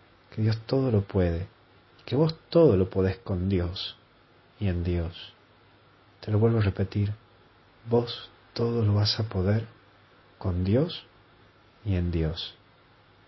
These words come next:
Que Dios te bendiga y te acompañe, en el nombre del Padre,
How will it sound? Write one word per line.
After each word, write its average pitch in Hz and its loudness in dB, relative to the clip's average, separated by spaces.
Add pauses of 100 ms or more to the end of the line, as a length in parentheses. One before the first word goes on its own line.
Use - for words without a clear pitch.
(640)
Que - -6
Dios 101 4
te 104 0
bendiga 101 4
y 104 4
te 101 -4
acompañe, 123 -4 (680)
en 101 -4
el 95 0
nombre 98 2
del 90 0
Padre, 110 -2